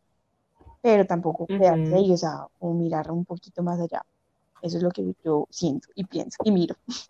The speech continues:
Speaker 2: Sí, es que, ¿sabes qué? Yo compararía como la vida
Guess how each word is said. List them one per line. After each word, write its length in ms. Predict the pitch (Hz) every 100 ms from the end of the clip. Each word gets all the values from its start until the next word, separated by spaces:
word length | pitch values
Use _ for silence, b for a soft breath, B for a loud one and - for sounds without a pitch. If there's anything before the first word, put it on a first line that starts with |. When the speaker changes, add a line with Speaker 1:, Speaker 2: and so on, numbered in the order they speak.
| _ _ _ _ _ _ _ _ _ _ _ -
Speaker 2:
Sí, 400 | - - 233 196
es 180 | 214 -
que, 160 | 240
¿sabes 380 | 254 269 277 269
qué? 300 | 285 226 185
Yo 160 | 175 190
compararía 760 | 202 220 233 185 175 170 165
como 260 | 170 208 185
la 120 | 165
vida 420 | 170 190 180 180